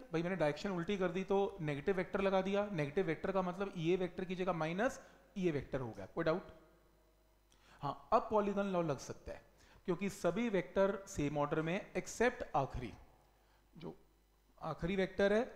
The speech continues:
वो opposite order है, तो opposite order वाला क्या बन जाएगा, इसका resultant। तो बन गया resultant, Clear है यहाँ तक?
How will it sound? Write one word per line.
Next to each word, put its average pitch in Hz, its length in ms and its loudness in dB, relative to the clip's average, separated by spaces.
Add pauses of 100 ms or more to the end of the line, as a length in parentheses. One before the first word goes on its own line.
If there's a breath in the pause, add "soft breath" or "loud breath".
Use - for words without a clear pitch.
वो 165 60 -2 (120)
opposite 190 360 2
order 143 320 0
है, 107 120 -8 (340 loud breath)
तो - 60 -4
opposite 170 500 -2
order 156 220 2
वाला 175 200 2
क्या 185 200 0
बन 165 140 -2
जाएगा, 170 260 2
इसका 247 280 -4 (400)
resultant। 120 580 -10 (760)
तो 156 60 -6
बन 151 180 -2
गया 175 120 0
resultant, 180 500 -4 (1400)
Clear 170 180 0
है 175 60 2
यहाँ 175 180 0
तक? 110 180 -4